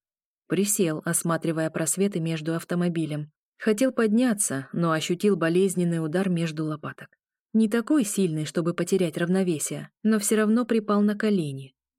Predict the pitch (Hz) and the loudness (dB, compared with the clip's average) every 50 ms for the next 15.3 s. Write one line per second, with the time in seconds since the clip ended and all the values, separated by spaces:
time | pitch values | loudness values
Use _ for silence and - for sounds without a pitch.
0 | - - - 226 240 226 214 - 143 160 156 156 165 165 - 196 196 190 - 175 | -10 -2 0 2 2 2 0 -2 -4 -2 0 0 -2 0 0 0 0 0 -2 -6
1 | 170 - 175 165 165 156 - - 180 180 - 220 202 202 - - 160 160 165 160 | -6 -4 -4 -4 -4 -4 -4 -6 -4 0 0 0 0 0 -2 -4 -2 -2 -2 -2
2 | 156 - - 160 156 160 190 202 185 165 156 151 147 - - - 175 170 180 208 | -2 -2 -2 -2 0 2 2 2 2 0 -2 -4 -6 -8 -6 -4 -2 0 2 2
3 | 208 190 185 180 180 - 160 147 143 143 - _ _ _ _ _ _ 160 151 143 | 2 2 0 0 -2 -4 -6 -6 -6 -8 -12 _ _ _ _ _ _ -2 -2 0
4 | 143 147 147 151 160 175 175 - - 160 160 156 143 139 139 135 - - _ _ | -2 -2 -2 -2 -2 -2 -4 -4 -6 -4 -4 -6 -6 -8 -12 -14 -16 -20 _ _
5 | _ _ _ _ _ _ _ _ _ _ _ _ _ - 339 330 330 330 330 302 | _ _ _ _ _ _ _ _ _ _ _ _ _ 0 0 2 2 2 2 4
6 | 269 208 170 151 - - - - - 165 165 - _ _ _ _ _ _ _ _ | 4 2 2 0 -4 -8 -8 -6 -6 -8 -8 -10 _ _ _ _ _ _ _ _
7 | _ 185 175 - - 170 160 - - 160 165 156 185 190 185 190 185 - 214 226 | _ -6 -6 -2 -2 -2 -2 0 -2 -4 -2 0 0 0 2 0 -2 -2 -2 -2
8 | 233 226 - 220 190 - - 139 147 143 - - 160 156 147 143 131 - _ _ | -2 0 -2 -2 -2 -2 -4 -6 -6 -4 -4 -4 -6 -6 -6 -8 -12 -14 _ _
9 | _ _ _ _ _ _ _ _ - 262 254 240 220 262 254 262 262 269 262 302 | _ _ _ _ _ _ _ _ 0 2 2 4 4 2 4 4 2 2 2 2
10 | 285 285 294 - 349 294 269 233 220 214 214 240 269 277 277 277 294 285 302 302 | 0 0 2 0 0 2 2 2 4 4 4 4 4 4 4 2 2 2 2 2
11 | 294 233 196 165 139 - - - - _ _ _ _ _ _ _ _ _ _ _ | 2 2 0 0 -2 -4 -10 -12 -14 _ _ _ _ _ _ _ _ _ _ _
12 | _ _ _ _ - 202 214 208 - 214 214 185 196 196 196 180 170 180 190 180 | _ _ _ _ -2 0 0 0 2 0 2 4 4 2 2 2 2 2 2 2
13 | 180 180 180 180 175 - 220 233 226 - - 202 190 165 180 165 175 175 175 175 | 4 2 0 0 0 -2 -2 -2 -2 0 0 0 2 2 0 0 0 -2 0 0
14 | 208 220 226 226 180 170 180 185 175 202 202 202 226 214 - 220 196 160 147 - | 0 2 2 2 2 2 0 0 0 -2 -2 -2 -4 -2 -2 -2 -2 -2 -4 -6
15 | - - - 175 - | -10 -12 -12 -18 -20